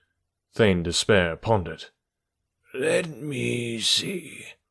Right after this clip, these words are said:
Speaker 1: The fellow members of the court waited for Despair to say more. Instead, the creature took a book from his folds of rags and started thumbing through it. The pages were stained with red,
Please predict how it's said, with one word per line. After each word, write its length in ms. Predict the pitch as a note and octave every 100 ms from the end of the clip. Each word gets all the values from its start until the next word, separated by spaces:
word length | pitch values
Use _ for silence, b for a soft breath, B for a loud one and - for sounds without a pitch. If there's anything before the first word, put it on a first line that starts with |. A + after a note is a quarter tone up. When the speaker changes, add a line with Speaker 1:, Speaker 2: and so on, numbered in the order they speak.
| _ _ _ _ _ _ _ _ _ _ _ _ _ _
Speaker 1:
The 100 | A2
fellow 280 | G#2 D3+ A#2+
members 360 | A2 B2 F2 E2
of 100 | E2
the 60 |
court 480 | F2 - A#2 E2+ -
waited 460 | A2 C#3+ A#2+ F#2 -
for 80 | G2+
Despair 480 | F2+ - B2 F#2+
to 80 | E2
say 240 | - A#2+ F#2
more. 380 | A2 G#2+ D#2 - _ _ _ -
Instead, 540 | A#2+ - D#3+ A2+ D#2+ b b b
the 120 | A#2+
creature 420 | - E3+ C#3 A#2+
took 180 | - A2
a 60 | G#2
book 300 | A#2 G#2+ -
from 180 | G#2+
his 160 | F#2 F#2
folds 380 | - A2+ F#2+ F2
of 100 | E2
rags 420 | G#2+ G2 E2+ - b b
and 140 | A2+ G#2+
started 420 | C#3+ B2 G2 F2
thumbing 320 | C3 G2 E2+
through 240 | - A2+
it. 220 | D#2+ - - _ _ _ _ _ _
The 120 | A2 G2+
pages 480 | D3+ D3+ A2 F#2+
were 80 | G2
stained 440 | F#2+ - C3 G2+ E2+
with 200 | E2+ A2
red, 320 | A2+ E2